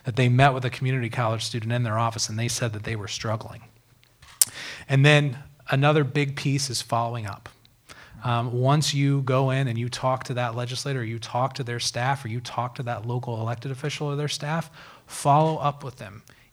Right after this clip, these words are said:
email them, thank them for taking the time to be with you. Thank them for any, uh, for any commitments they make to help you, uh, reach your goal and to help achieve your priority that you set before you went in there.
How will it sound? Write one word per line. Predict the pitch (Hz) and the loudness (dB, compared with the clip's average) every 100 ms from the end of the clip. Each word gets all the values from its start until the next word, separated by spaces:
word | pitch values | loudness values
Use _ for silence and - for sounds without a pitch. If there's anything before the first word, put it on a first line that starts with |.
| _ | _
email | 156 170 143 117 | 4 6 6 4
them, | 101 | 0
thank | 104 - 156 156 151 | -8 -4 -2 0 0
them | 160 147 | 0 0
for | - | -2
taking | 131 156 143 | 0 0 0
the | 127 | -4
time | 123 135 127 | -2 -2 -2
to | |
be | 117 127 | -4 -4
with | 117 - | -6 -10
you. | 90 - - - - - | -16 -20 -20 -20 -20 -6
Thank | - 147 156 160 | -2 2 2 2
them | 151 120 110 - - - | 0 -2 -2 -8 -18 -10
for | - 139 131 123 - - | 2 6 6 4 0 -2
any, | 156 156 160 147 - - | 2 4 4 0 -8 -6
uh, | 131 113 | -4 -4
for | - - 127 | -8 -6 -2
any | 151 | 0
commitments | 151 139 143 143 131 - | 2 2 2 0 -2 -2
they | 127 | 0
make | 123 123 117 | 2 2 2
to | 117 | -2
help | - 147 147 - | -2 -2 -2 -6
you, | 104 107 - - - | -8 -10 -16 -20 -10
uh, | 120 | -6
reach | 131 135 143 139 | 2 4 4 4
your | 139 127 127 | 2 2 0
goal | 127 135 110 107 110 | 6 6 6 2 -2
and | 117 113 110 | 0 0 0
to | - 120 113 113 | 0 0 -2 0
help | - 135 131 | 4 6 4
achieve | - 151 143 | 2 2 2
your | 127 | 2
priority | 127 127 120 123 123 110 | -2 -2 -2 -2 -2 -2
that | 107 | -4
you | 110 | -4
set | - 131 117 | 0 0 -2
before | 123 123 120 | -4 -6 -4
you | 113 | -2
went | 110 117 | 2 2
in | 135 | 2
there. | 87 135 | 0 -6